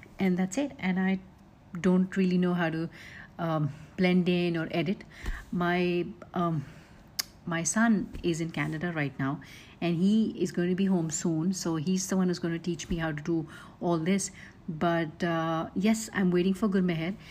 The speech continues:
And then another thing also brought across to my, uh, thing is, uh, my other son, who's in Pune, uh, pointed out that, um, I was being a pseudo-feminist, like I had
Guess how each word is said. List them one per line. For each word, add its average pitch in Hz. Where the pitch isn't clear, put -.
And 202
then 254
another 254
thing 285
also 233
brought 190
across 180
to 180
my, 170
uh, 160
thing 196
is, 190
uh, 170
my 185
other 202
son, 165
who's 190
in 180
Pune, 202
uh, 185
pointed 196
out 170
that, 180
um, 175
I 180
was 180
being 180
a 180
pseudo-feminist, 180
like 143
I 151
had 151